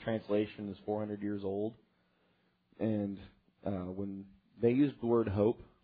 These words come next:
um, they meant an expectation.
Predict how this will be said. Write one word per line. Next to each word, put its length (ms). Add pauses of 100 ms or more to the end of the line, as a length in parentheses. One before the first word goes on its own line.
(1700)
um, 340 (1200)
they 140
meant 320 (460)
an 80
expectation. 880